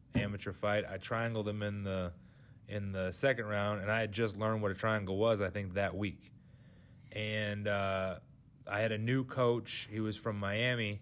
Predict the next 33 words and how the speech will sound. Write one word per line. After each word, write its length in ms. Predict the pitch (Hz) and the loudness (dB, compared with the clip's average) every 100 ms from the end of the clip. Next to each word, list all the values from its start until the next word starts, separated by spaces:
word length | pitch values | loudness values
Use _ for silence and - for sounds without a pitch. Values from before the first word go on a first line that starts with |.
| - - - - - | -12 -20 -20 -20 -12
and, 440 | 107 107 107 104 104 | -8 -4 -4 -4 -2
uh, 320 | 101 98 98 | 0 0 -2
he 160 | 95 120 | -4 -6
came 280 | - 117 | -4 -2
in. 80 | 117 | 0
He's 120 | 113 | 0
like, 220 | 107 90 120 | 0 -2 0
"You're 100 | 127 | 4
ready 200 | 123 113 | 4 4
for 160 | 110 | 0
a 60 | 104 | 0
pro 220 | 123 117 | 2 2
fight 300 | - 104 92 | 2 0 0
for 140 | 98 | -4
sure. 280 | 90 120 107 | -2 2 2
Like, 240 | 98 90 98 | 2 0 -4
we're, 100 | 98 | -4
we're 160 | 104 | -2
gonna 100 | 107 | -2
get 180 | 101 95 | -2 -4
you 80 | 95 | -4
a 40 | |
pro 240 | 90 104 92 | -2 -2 2
fight." 240 | 113 110 | 2 2
And 120 | 90 | 0
I 60 | 92 | -4
was 100 | 92 | -4
like, 260 | 87 85 | -4 -2
"All 60 | 98 | 0
right, 160 | 139 123 | 0 0
man, 200 | 127 127 | -4 -4
cool. 340 | 143 147 95 | 0 2 2
Yeah, 240 | 98 110 | 2 0